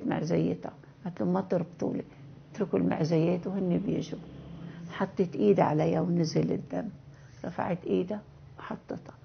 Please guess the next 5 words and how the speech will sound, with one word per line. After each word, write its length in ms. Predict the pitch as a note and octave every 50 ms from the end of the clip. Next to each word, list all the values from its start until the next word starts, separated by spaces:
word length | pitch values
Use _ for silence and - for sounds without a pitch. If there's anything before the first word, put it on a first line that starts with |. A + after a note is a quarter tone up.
| - - - - - -
فحصوا 480 | - - - - F3+ E3+ - - E3+ D#3+ - - - - - - - -
اللحمة 520 | F3 E3 D#3+ D#3 - - - F3 F3 - A3+ - - - - - - - - - - - - - - - - - - - - - - - - - - - - -
بروتين 540 | F3+ E3+ - - E3+ D#3 C#3+ - - - -
نباتي، 500 | - - - - D3+ D#3 - - G3 - - - - -
رجعت 480 | F3+ F3+ F#3 E3+ - - - E3+ E3